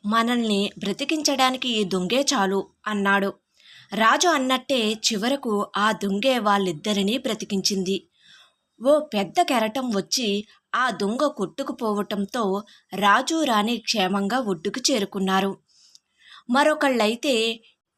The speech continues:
"ఈ దొంగ పని మనకి ఇంక ఏముంది?" అని దానిని అక్కడనే వదిలేసి తమ దారిని తాము పోయేవారు. కానీ ఆ రాజదంపతులు అలా పోలేదు.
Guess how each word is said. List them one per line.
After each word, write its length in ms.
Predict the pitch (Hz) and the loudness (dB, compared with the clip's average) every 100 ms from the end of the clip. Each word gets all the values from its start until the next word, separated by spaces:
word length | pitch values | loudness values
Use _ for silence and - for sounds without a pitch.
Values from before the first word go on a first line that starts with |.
| _ _ _ - | _ _ _ 0
"ఈ 240 | 254 320 | 4 6
దొంగ 360 | 208 208 254 339 | 6 4 4 4
పని 580 | 330 214 254 233 226 - - 208 | 4 2 4 4 0 -4 -10 0
మనకి 360 | 233 262 269 | 0 2 2
ఇంక 260 | 262 233 226 | 2 2 2
ఏముంది?" 680 | 202 175 180 254 262 247 247 | 2 2 2 4 2 4 4
అని 420 | 247 233 202 202 185 | 4 2 2 0 0
దానిని 580 | 233 240 233 196 185 - - | 0 2 2 2 0 -2 -2
అక్కడనే 720 | - - 294 269 269 262 262 | -2 0 0 4 4 4 4
వదిలేసి 760 | 190 175 214 240 240 196 185 214 - - _ 254 | 2 2 2 2 2 0 0 -4 -12 -18 _ 2
తమ 160 | 269 254 | 4 4
దారిని 440 | 196 196 269 285 | 4 4 4 2
తాము 280 | 254 208 226 | 2 2 2
పోయేవారు. 720 | - 202 190 196 196 196 202 - - - - - | 0 2 4 4 4 4 0 -6 -20 -20 -18 0
కానీ 520 | 269 254 320 269 240 - - | 2 4 4 2 2 0 0
ఆ 160 | 262 | 0
రాజదంపతులు 1200 | 190 180 220 - 294 226 214 214 247 220 202 196 254 - - - _ _ _ _ - | 2 4 4 2 2 2 2 0 2 4 2 2 -4 -12 -20 -20 _ _ _ _ -2
అలా 300 | 214 214 269 | 0 4 2
పోలేదు. 640 | 330 277 202 202 190 208 | 2 2 4 4 4 2